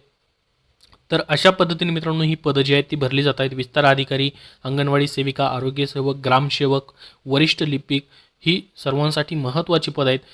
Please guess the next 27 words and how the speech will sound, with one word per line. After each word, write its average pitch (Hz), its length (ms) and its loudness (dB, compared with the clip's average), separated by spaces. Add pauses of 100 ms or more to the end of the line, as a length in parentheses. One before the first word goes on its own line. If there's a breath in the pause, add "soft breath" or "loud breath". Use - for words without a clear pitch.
(380 loud breath)
जवळजवळ 180 400 4
मित्रांनो 156 300 0 (100)
खूप 202 400 -2
जास्त 156 260 0
पदं 147 240 -2
पदवी 135 420 -4
दहावी 131 360 -2
आणि 147 200 -2
बारावीवरती 120 600 -2
भरली 123 240 -4
जात 120 180 -4
आहेत. 131 180 -4
त्यासाठी 120 360 -8
तुम्ही 135 240 -10
एकापेक्षा 131 440 -10
जास्त 123 280 -4
पदांसाठी 147 600 -2
देखील 139 280 -4
अर्ज 131 280 -4
मित्रांनो 131 500 -4 (560 loud breath)
करू 170 180 4
शकता. 190 340 0
त्याबद्दल 135 520 0
यामध्ये 123 360 0
माहिती 131 380 -4
दिलेली 131 280 -2
आहे. 147 60 0